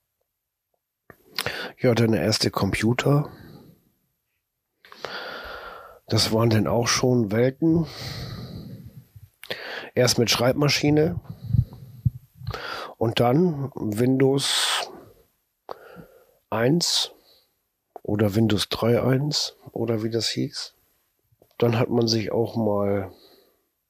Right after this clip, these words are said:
andere Computer gekauft oder angeschafft. So, und dann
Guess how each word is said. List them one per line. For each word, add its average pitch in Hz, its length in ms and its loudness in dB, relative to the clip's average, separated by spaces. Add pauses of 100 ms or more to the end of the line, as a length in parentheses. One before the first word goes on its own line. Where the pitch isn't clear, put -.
(400)
andere 117 300 2
Computer 139 520 0
gekauft 131 800 -2 (960)
oder 110 240 0
angeschafft. 127 840 -4 (1800)
So, 127 220 2
und 107 240 -2
dann 185 520 0